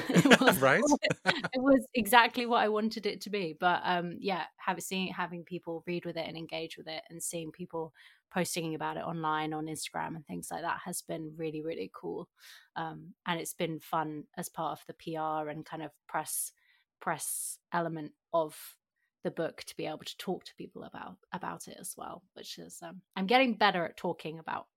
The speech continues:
Speaker 1: things I have written, and this is definitely good practice for that. <laughs>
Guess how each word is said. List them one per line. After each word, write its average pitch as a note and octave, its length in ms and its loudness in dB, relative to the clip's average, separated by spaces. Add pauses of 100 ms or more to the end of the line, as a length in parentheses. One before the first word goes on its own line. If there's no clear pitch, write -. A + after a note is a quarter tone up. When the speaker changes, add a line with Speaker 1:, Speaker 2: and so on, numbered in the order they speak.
(420)
Speaker 1:
things D#3+ 260 -4
I D#3+ 100 -4
have D#3 200 -12
written, F3 420 -14
and F3+ 140 -4
this E3+ 120 -6
is F3+ 80 -4
definitely E3+ 360 -6
good - 180 -8
practice - 460 0
for B3+ 160 8 (160)
that. B3 160 4 (240)
<laughs> - 40 -20